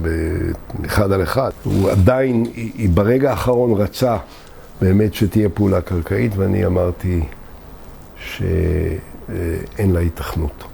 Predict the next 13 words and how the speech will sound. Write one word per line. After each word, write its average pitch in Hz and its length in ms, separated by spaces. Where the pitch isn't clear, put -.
מכל 90 260
בחינה 78 340
שהיא. 78 260
אני 113 80
לא 117 60
רוצה 117 220
להיכנס 104 400
לפרטים, 101 640
כי 101 360
אני 98 160
לא 101 100
רוצה 101 260
לחשוף 92 420